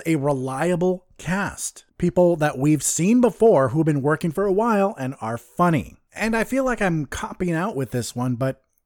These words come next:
there's really not much else to say. The great thing about movies like What Men Want is you don't need to hear anything else. Just watch a trailer.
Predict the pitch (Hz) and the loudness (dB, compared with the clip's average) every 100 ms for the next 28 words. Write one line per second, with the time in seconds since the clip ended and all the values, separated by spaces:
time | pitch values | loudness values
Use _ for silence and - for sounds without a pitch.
0 | - 151 120 131 151 214 196 180 180 160 | -6 -4 -2 0 2 2 2 -2 -4 -6
1 | 156 - 95 - 107 165 98 - _ - | -8 -12 -12 -10 -4 -2 -4 -8 _ -12
2 | 143 170 202 180 170 170 175 _ 165 139 | 0 0 2 0 0 -2 -4 _ -2 0
3 | 135 139 143 147 131 110 113 165 156 160 | 2 2 2 2 0 -2 -2 -2 -2 -2
4 | 113 101 101 - _ 139 147 151 123 139 | -2 -4 -6 -12 _ -6 -2 -2 -2 0
5 | 160 180 160 156 147 156 165 151 147 151 | 2 2 0 -2 -2 0 -2 -2 -4 -4
6 | 165 - 113 101 92 113 151 - 156 - | -4 -6 -10 -10 -8 -8 -8 -8 -12 -4
7 | 170 190 107 | -2 -2 -4